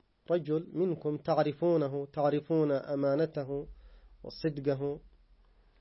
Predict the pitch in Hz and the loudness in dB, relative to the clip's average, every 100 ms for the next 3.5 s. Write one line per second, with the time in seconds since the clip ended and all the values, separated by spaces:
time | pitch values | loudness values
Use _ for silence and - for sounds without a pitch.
0 | _ _ _ _ _ - 156 160 151 147 | _ _ _ _ _ -2 0 0 -2 -2
1 | - 135 139 139 143 135 131 160 160 147 | 2 4 6 4 2 0 4 6 4 0
2 | - 143 139 117 110 104 120 131 139 156 | -2 -4 -4 -8 -12 -10 -6 -2 0 0
3 | 156 143 147 139 | -4 -6 -4 -4